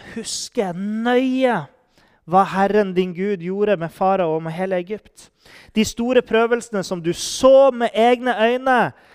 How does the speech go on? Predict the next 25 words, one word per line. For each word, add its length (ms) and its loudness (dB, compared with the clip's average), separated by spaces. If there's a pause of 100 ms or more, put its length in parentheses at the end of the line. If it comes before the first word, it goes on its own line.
(200)
tegnene 800 0 (160)
og 160 4
undrene, 680 2 (200)
den 160 4
mektige 400 0
hånd 460 4
og 160 0
utstrakte 680 -2
arm 340 2
som 220 -12 (100)
Herren 360 -4
din 180 -8
Gud 240 -12
førte 320 -12
deg 180 -6
ut 260 -16
med." 200 -16 (1120)
Femte 240 -6
Mosebok 360 -10
femten 460 -10
femten. 520 -12 (420)
"Du 220 -4
skal 400 0
huske 480 -14
at 200 -16